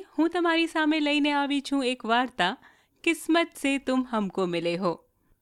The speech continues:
જેને લખેલું છે જતિન પટેલે અને હું છું આર જે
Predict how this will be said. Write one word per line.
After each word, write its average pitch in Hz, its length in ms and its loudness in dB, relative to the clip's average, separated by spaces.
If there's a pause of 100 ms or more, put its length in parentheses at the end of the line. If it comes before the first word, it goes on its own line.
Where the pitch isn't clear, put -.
(400)
જેને 180 300 2
લખેલું 285 460 0
છે 311 180 -2
જતિન 226 420 0
પટેલે 254 520 0 (480)
અને 339 200 4
હું 320 260 4
છું 320 300 -2
આર 233 220 2
જે 226 200 -2